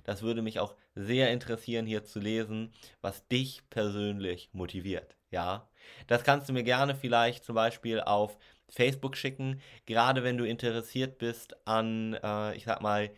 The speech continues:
sehr interessantem, exklusivem Content, dann stell mir auch mal eine Freundschaftsanfrage bei Facebook auf meinem privaten Profil, da heiße ich Benedikt Alm. Am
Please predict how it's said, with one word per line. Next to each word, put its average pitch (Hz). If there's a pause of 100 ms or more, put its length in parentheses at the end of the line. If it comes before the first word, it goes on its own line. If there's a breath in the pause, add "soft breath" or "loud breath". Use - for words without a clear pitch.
(180 loud breath)
sehr 113
interessantem, 110
exklusivem 101
Content, 113 (320 loud breath)
dann 110
stell 123
mir 123
auch 120
mal 113
eine 104
Freundschaftsanfrage 98
bei 92 (240 soft breath)
Facebook 113
auf 101
meinem 98
privaten 98
Profil, 127
da 95
heiße 95
ich -
Benedikt 95
Alm. 123 (500 loud breath)
Am 107